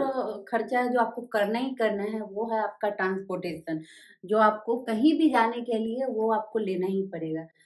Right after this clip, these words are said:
Suppose मान लेते हैं office जाने, आपका office दूर है, उसके लिए तो एक monthly pass चाहिए ही चाहिए।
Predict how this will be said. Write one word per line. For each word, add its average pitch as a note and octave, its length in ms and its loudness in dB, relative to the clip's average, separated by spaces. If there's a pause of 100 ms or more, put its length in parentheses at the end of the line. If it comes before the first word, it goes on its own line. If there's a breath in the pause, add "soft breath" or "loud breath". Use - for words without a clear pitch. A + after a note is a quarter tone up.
(160)
Suppose B3+ 260 -2
मान A#3+ 280 0
लेते B3 220 -4
हैं B3+ 80 -2
office G3+ 420 -2
जाने, F#3+ 240 0
आपका F#3 260 0
office G#3 260 2
दूर F3+ 260 -2
है, F3 100 0
उसके F3 220 -4
लिए G#3+ 160 0
तो G#3 100 -4
एक G#3+ 140 -2
monthly G3+ 360 0
pass G3+ 380 -2
चाहिए G3+ 340 0
ही B3+ 120 0
चाहिए। G3 360 0